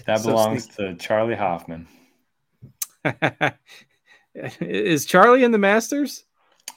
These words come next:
Speaker 1: He needs to win this week to get
Speaker 2: Okay.
Speaker 1: in.
Speaker 2: That's, well, he's not playing in the Masters then. Well, good, uh, good luck to him.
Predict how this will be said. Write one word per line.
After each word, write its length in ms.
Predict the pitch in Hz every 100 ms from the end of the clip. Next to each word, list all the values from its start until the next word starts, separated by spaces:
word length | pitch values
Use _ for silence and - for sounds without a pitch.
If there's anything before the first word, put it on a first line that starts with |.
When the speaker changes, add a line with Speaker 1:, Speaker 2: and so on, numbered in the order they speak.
| _
Speaker 1:
He 140 | - 101
needs 300 | 101 107 -
to 100 | 104
win 220 | 113 120
this 220 | 120 120
week 200 | 127 131
to 40 | 127
get 140 | 139
Speaker 2:
Okay. 240 | 147 131 104
Speaker 1:
in. 220 | 165 -
Speaker 2:
That's, 260 | - 160 - _ - -
well, 240 | 175 180 -
he's 220 | 160 147
not 200 | 160 151
playing 240 | 160 147
in 80 | 139
the 60 | 131
Masters 500 | 123 117 - 110 110
then. 280 | 117 113
Well, 160 | 120 120
good, 300 | 123 135 127
uh, 300 | 131 127 127
good 160 | 127 127
luck 200 | 127 120
to 100 | 120
him. 220 | 123